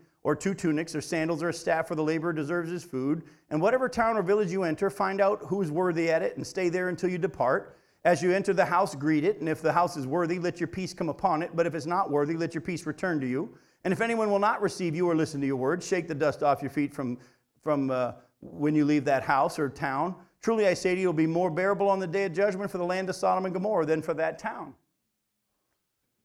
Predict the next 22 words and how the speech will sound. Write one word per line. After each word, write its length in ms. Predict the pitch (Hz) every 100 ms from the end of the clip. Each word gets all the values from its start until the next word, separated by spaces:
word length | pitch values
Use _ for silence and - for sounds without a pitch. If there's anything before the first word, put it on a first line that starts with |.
| _ _ _ _
When 160 | 185 190
Jesus 260 | 262 254
sent 160 | 240 247
out 120 | 247
his 100 | 196
disciples 480 | 190 254 277 220 180
two 240 | - 233
by 160 | 220 208
two 340 | - 277 285
to 80 | 208
go 180 | 190 220
preach 300 | 220 247 -
the 80 | 185
gospel 640 | 202 294 - 165 190 - - _ _
and 80 | 151
to 80 | 165
preach 260 | 170 240
the 100 | 170
message 340 | 196 240 247 196
of 40 |
the 60 | 190
kingdom, 500 | 196 302 285 175